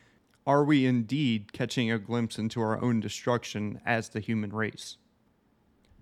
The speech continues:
Say an experiment was to go wrong and they just created some dark matter, and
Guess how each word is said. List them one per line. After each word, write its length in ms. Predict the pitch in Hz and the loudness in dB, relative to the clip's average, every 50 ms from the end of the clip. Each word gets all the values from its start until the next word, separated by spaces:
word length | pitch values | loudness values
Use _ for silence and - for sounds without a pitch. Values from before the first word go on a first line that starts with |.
| _ - | _ -8
Say 200 | - - 165 180 | -4 -2 0 0
an 80 | 190 208 | 0 0
experiment 600 | 175 - - - - 147 139 127 117 113 113 110 | -2 -4 -4 0 2 2 2 2 0 -4 -2 0
was 240 | 123 143 160 - - | 0 0 0 -2 -4
to 140 | - 120 | -6 -4
go 160 | 101 117 113 110 | -2 -2 -2 -2
wrong 480 | 104 113 113 110 110 110 107 98 104 _ | -2 -2 -2 -2 -2 -4 -6 -8 -10 _
and 160 | - 123 123 | -6 -4 -2
they 140 | 127 123 123 | 0 -2 -2
just 380 | 117 110 127 127 117 - - - | -2 -4 -6 -6 -6 -8 -10 -8
created 340 | - - 135 131 139 127 | -4 0 0 0 0 0
some 200 | - - 139 123 | -2 -2 -4 -2
dark 320 | - 120 123 151 147 - - | 0 0 0 0 0 -2 -6
matter, 360 | 104 101 98 101 101 104 - _ _ _ - | -8 -8 -8 -8 -10 -12 -14 _ _ _ -8
and 640 | - 113 113 113 117 117 113 113 110 113 104 | -4 -2 -2 0 -2 -2 -2 -4 -4 -6 -8